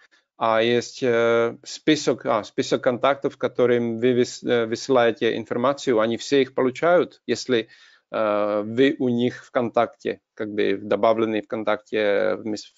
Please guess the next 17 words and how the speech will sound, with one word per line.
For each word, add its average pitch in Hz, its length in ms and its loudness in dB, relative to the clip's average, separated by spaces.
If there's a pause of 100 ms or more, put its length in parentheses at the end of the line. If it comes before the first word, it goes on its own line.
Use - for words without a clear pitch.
имею 110 420 -4
в 104 60 -4
виду 110 320 0
в - 80 -20
телефоне, 110 560 -4 (1000)
то 113 320 0
они 123 180 0
получают 131 500 2
эту 131 180 -2
информацию. 127 680 0 (600)
И 131 100 2
вот 139 120 4
таким 135 280 2
образом 123 580 2
я, 117 440 2 (100)
э, 113 460 -2
веду 117 380 -2